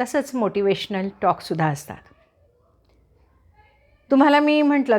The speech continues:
की मी झिम्मा टू बघून आले, <clears throat> पण मला नाही आवडला, पिक्चरच नाही आवडला. त्याच्यामधलं निसर्ग सौंदर्य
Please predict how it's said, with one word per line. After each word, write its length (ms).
की 80
मी 120
झिम्मा 320
टू 180
बघून 380
आले, 440
<clears throat> 80
पण 180
मला 240
नाही 260
आवडला, 380
पिक्चरच 680
नाही 180
आवडला. 300
त्याच्यामधलं 580
निसर्ग 380
सौंदर्य 520